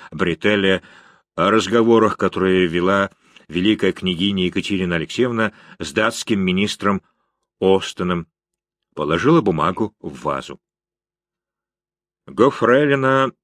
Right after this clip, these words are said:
доложила о прибытии Ивана Шувалова. «Ваше императорское величество!»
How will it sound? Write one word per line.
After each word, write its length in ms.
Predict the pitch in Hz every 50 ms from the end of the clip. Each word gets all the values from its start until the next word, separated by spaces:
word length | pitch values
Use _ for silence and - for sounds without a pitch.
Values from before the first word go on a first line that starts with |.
| _
доложила 540 | - - 110 101 101 95 85 104 113 117 117
о 40 | 113
прибытии 680 | - 95 87 78 95 120 - - - 117 110 117 120 - -
Ивана 440 | 101 92 78 78 80 82 87 90 87
Шувалова. 600 | - - 85 82 78 73 71 71 69 71 76 - _ _ _ _ _ _ _ _ _ _ _ _ _ _ _ _ _ _ _ _ _ _ _ _ _ _ _ _ _ _ _ _ _ _
«Ваше 420 | - 82 95 135 170 151 - 170 180
императорское 680 | 175 165 160 131 139 165 160 156 139 127 - - 143 139
величество!» 520 | 135 135 117 - - - - - 76 67